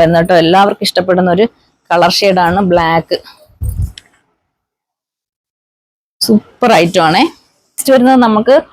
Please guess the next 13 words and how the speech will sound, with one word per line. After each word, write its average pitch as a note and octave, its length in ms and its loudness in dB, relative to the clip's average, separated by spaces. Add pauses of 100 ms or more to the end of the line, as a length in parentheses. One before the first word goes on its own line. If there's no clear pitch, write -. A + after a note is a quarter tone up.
(240)
കോട്ടനകത്താണ് G3+ 760 2
കേട്ടോ. D#3+ 160 0 (120)
കോട്ടനകത്ത് G#3+ 680 2
അടിപൊളി G#3+ 440 2 (120)
ഐറ്റം F#3+ 300 0
ആണ്. G3 140 2 (760)
ആ, F3 40 0 (240)
ടെമ്പിൾ A3+ 360 4
ഡിസൈനകത്താണ് F3+ 680 2
വരുന്നത് E3 260 2
കേട്ടോ. F3+ 140 2 (240)
കോപ്പർ G3+ 440 2
വർക്കിൽ F#3+ 280 0